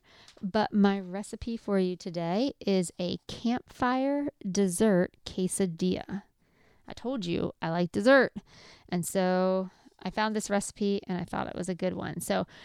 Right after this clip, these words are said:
for this recipe, you're gonna need a small whole wheat tortilla. You're gonna need two tablespoons of peanut butter, two tablespoons of dark chocolate chips, and one square, not the rectangle, but just a square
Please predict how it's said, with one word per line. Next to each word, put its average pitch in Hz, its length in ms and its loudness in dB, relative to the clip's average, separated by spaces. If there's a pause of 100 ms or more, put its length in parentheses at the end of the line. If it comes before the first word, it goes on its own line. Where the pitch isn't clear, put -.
(140)
for 247 100 4
this 254 160 8
recipe, 277 300 4
you're 277 140 2
gonna 202 140 4
need 190 420 4
a 180 420 -2
small 202 480 0
whole 202 180 0
wheat 190 220 -2
tortilla. 196 420 0 (800)
You're 202 140 0
gonna 208 120 4
need 185 220 0
two 240 260 2
tablespoons 190 880 2
of - 360 -4
peanut 208 240 2
butter, 240 240 0 (920)
two 220 220 0
tablespoons 196 580 6
of 170 80 -4
dark - 220 2
chocolate - 320 -8
chips, - 480 -4 (640)
and 185 540 4
one 214 440 0
square, 165 800 0
not 208 240 -2
the 240 100 6
rectangle, 196 600 4
but 185 120 -4
just - 260 -6
a 214 40 -4
square 185 560 0